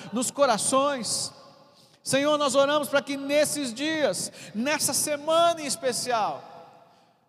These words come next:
nós possamos pôr pra fora tudo aquilo que tem nos impedido de experimentar, Deus, uma vida sobrenatural, uma vida em tua presença, uma vida de sinais, de milagres e prodígios.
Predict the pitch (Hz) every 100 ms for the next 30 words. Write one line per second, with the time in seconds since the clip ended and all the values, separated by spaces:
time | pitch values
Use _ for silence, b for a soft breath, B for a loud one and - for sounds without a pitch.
0 | - 214 - 220 214 233 214 - 214 208
1 | 196 - 220 202 180 - 202 185 214 196
2 | 208 185 196 196 175 208 202 170 180 185
3 | 170 - 190 185 185 170 170 185 170 170
4 | 160 180 175 170 180 160 - 170 160 160
5 | 156 151 147 151 - 190 _ _ b b
6 | b - 175 185 156 - 180 233 202 185
7 | 160 170 156 147 139 135 170 185 190 151
8 | 139 B B - 180 185 190 202 185 196
9 | - 180 175 196 202 160 180 180 180 208
10 | 202 160 185 175 156 135 156 196 180 160
11 | -